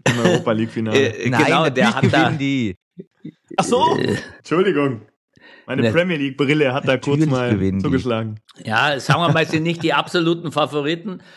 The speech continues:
Speaker 2: Ja, und dann gewinnt plötzlich der H S V, macht dann, äh, plötzlich auch mal wieder ein gutes Spiel. Die haben sich da auch irgendwie wieder gefangen. Es ist schon ganz inter-, man sieht so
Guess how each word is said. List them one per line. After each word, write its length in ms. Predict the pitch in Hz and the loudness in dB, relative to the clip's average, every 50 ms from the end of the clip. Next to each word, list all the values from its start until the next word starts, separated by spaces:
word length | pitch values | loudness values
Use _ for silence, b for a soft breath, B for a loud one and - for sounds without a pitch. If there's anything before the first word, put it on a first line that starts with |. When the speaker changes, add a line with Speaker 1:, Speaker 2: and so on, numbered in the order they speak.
| B B B B | B B B B
Speaker 2:
Ja, 120 | - 233 208 | 0 2 2
und 120 | 185 147 | 2 0
dann 300 | 156 151 160 151 147 - - | 0 0 0 -2 -6 -4 -4
gewinnt 320 | 156 156 165 196 214 - | -4 -2 -2 -4 -6 -4
plötzlich 360 | 202 202 185 165 - 175 - | -4 -4 -4 -4 -6 -6 -4
der 160 | - 156 135 | -4 -2 0
H 140 | 135 147 151 | 0 0 0
S 100 | 143 139 | 0 -2
V, 280 | - - 135 143 170 190 | -4 -2 0 0 0 -2
macht 260 | 170 170 175 170 170 - | -2 -4 -6 -6 -8 -6
dann, 380 | 170 170 170 170 165 b b b b b b b b b b _ - | -6 -4 -4 -4 -6 b b b b b b b b b b _ 0
äh, 300 | - 143 143 156 156 156 | 2 4 4 4 4 2
plötzlich 440 | 156 156 156 170 165 165 180 156 156 | 0 0 0 0 0 0 -2 -4 -2
auch 140 | - 175 175 | -4 -2 0
mal 180 | 185 180 165 | 2 2 4
wieder 280 | 151 170 165 165 165 160 | 4 4 4 4 4 2
ein 180 | 160 151 143 131 | 2 -2 -4 -4
gutes 360 | - 151 175 165 180 180 170 | -6 -6 -4 -2 -2 -2 -2
Spiel. 340 | - - - 180 185 196 185 | -4 -6 -6 -4 -2 0 0
Die 120 | 165 147 | 0 0
haben 120 | 135 147 139 | 0 -2 -4
sich 160 | 151 147 - | -6 -2 0
da 100 | 151 135 | 0 0
auch 220 | - 151 160 156 | 2 0 -2 -2
irgendwie 360 | 165 156 170 160 165 165 156 | -2 -2 -2 0 2 0 0
wieder 200 | 139 160 147 151 | 0 0 0 0
gefangen. 420 | 139 143 139 - - 139 156 180 185 | 0 -2 -4 -2 -2 -2 -2 -4 -8
Es 180 | 160 139 - - | -12 -10 -10 -10
ist 100 | 185 165 | -10 -8
schon 280 | - - 175 180 170 160 | -6 -6 -6 -6 -4 -2
ganz 260 | - 151 160 165 - | -2 -2 -2 -4 -8
inter-, 380 | 160 180 160 175 165 160 156 147 | -12 -10 -6 -2 -2 -2 -2 -2
man 180 | 127 147 156 151 | -4 -6 -6 -4
sieht 220 | 123 156 208 202 | -6 -8 -10 -4
so 260 | - 185 175 147 B | 0 2 2 2 B